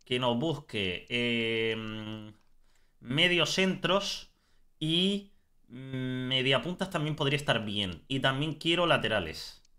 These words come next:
Voy a buscar laterales, ¿vale? Vamos a buscar laterales y le damos cañita. Eh, quiero, mm, a ver, quiero jugadores que tengan, eh, buena movilidad, o sea que finalización, velocidad, resistencia, vale, delantero móvil va a ser una.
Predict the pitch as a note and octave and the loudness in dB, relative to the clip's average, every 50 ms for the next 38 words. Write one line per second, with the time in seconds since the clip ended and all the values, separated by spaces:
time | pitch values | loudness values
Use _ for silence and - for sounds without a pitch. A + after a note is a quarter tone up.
0 | - - _ _ _ _ - - B2 C#3 D3 C#3 C#3+ - D#3 D3+ D3+ D3 A#2 B2 | -20 -20 _ _ _ _ -6 -2 0 0 0 0 2 2 2 4 4 2 2 4
1 | A2+ G#2 F2+ E2 E2 E2 F#2 A#2 C#3 - - - - _ _ _ _ _ _ _ | 2 2 0 -2 -4 -2 0 0 0 0 -2 -8 -16 _ _ _ _ _ _ _
2 | _ _ _ - A#2+ B2 C3+ C#3 C#3 C3+ C3+ - C3+ B2 B2 A#2+ G#2+ A#2 A2+ B2+ | _ _ _ -6 -2 0 4 4 4 4 2 2 0 2 2 2 2 2 4 4
3 | D3 F3 G3 G3+ G3 - - - _ - - - _ _ - D3+ D3 D#3+ F#3 - | 4 4 4 2 0 -4 -16 -20 _ -20 -20 -20 _ _ 0 2 4 4 4 2
4 | - - - A2 A#2+ A#2+ B2+ C#3+ C#3 C#3 - C3 A2+ G#2 F#2+ F#2 E2 F#2 F2 E2 | 0 -4 -6 -2 0 2 2 2 0 0 -2 -2 -2 0 -2 -4 -2 -2 -4 -4
5 | E2 - - - C#3+ C#3 C#3 C3+ C3+ C3 - - F3 F3 E3 C3+ G#2 F#2 F2 - | -6 -8 -4 0 2 2 4 4 2 0 -2 0 2 4 4 4 2 2 0 -4
6 | - - A#2 A#2 A#2 A2+ A2+ A2+ A2+ A2+ A2 A2 G#2+ G#2+ G#2+ G#2 G#2 G#2 G#2 G#2 | -6 -6 -6 -4 -4 -4 -4 -6 -6 -8 -8 -10 -12 -14 -16 -16 -16 -16 -16 -16
7 | G#2 G#2 - - - F#2+ - - F#2+ F#2+ G2 A#2 C#3+ E3+ F#3 - - - C#3 C#3 | -16 -16 -16 -16 -18 -18 -12 -6 -4 -2 0 0 0 -2 -4 -6 -4 -4 -4 -4
8 | C#3 - C#3 A#2+ B2 C#3 - - - A2+ G2+ A#2 A2+ B2+ B2 B2 A#2 G#2+ G2+ G2+ | -2 -2 0 0 0 0 -2 -4 -6 -4 -4 -4 -6 -4 -4 -4 -2 -2 -2 -4
9 | F#2 F2 F2 E2 D#2+ D#2 D#2 D#2 D#2 - _ _ _ _ _ _ _ _ _ _ | -4 -6 -8 -12 -14 -18 -20 -20 -20 -20 _ _ _ _ _ _ _ _ _ _
10 | _ - - - - G2+ G2 F#2+ F#2+ F#2 F#2 F#2 F2+ F2+ F2+ F#2 G#2+ A#2+ B2 A#2+ | _ -20 -20 -6 -2 0 0 2 2 2 2 0 0 -2 -4 -4 -4 -2 -2 -2
11 | G#2+ G2+ F#2+ F#2 F2 F2 F2 G2 F#2+ F2+ - - - - D#2 D#2 D2 D#2 D#2+ D#2+ | 0 0 -2 -2 -2 -2 0 0 0 -2 -4 -6 -12 -12 -12 -14 -16 -18 -20 -20
12 | D#2 D#2 D#2 D#2 - - G2 F#2 F#2+ F#2 F#2+ G2+ F#2+ - A#2+ C3 C#3+ C#3 A#2 A#2 | -20 -20 -20 -20 -20 -16 -8 -4 -4 -4 -2 -4 -4 -4 -2 0 0 0 0 -2
13 | - G2+ A2 B2 B2 A#2 - G2+ - - B2+ C3 C#3 C#3+ C#3 A2+ G2+ F#2 F2 E2+ | -2 0 0 0 0 0 -8 -8 -8 -8 -6 -6 -4 -2 -4 -2 -2 -4 -4 -6
14 | F2 F2 E2+ F#2 - A#2+ A#2+ A#2 A2+ A2+ A2 G2+ G2+ G#2 G2+ - G2+ G#2 C3 D3+ | -8 -8 -10 -6 -4 -2 -2 -2 -2 -2 -4 -2 -2 -4 -4 -4 -2 -2 -2 0
15 | E3 F3 F#3 G3 G3+ G3+ - | 2 2 2 2 0 -2 -8